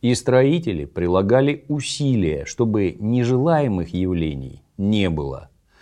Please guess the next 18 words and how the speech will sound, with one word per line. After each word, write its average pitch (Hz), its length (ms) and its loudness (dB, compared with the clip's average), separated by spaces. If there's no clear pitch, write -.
Они 120 380 2
полагали, 92 680 2
что 98 300 -4
в 110 160 0
их 120 160 -2
власти 107 960 0
не 92 240 -2
допустить 92 880 -4
их. - 240 -18
И 113 160 2
в 131 100 6
этом 151 320 4
отношении 80 840 -4
они 131 180 -6
боролись 175 480 2
против 98 1000 0
создаваемого 82 1200 -2
ими 69 420 -6